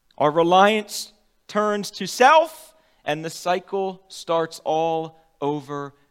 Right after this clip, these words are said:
again. And friends, Paul is calling us to a better way of living,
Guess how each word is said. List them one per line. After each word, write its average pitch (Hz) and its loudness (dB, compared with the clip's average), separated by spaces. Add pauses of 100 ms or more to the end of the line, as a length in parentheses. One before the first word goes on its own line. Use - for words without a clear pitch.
(100)
again. 143 -14 (1300)
And 139 -20
friends, 185 -10
Paul 202 -8
is 180 -10
calling 185 -4
us 143 -10
to - -12
a 147 -8
better 165 -8 (340)
way 156 -6 (240)
of 131 -10
living, 120 -6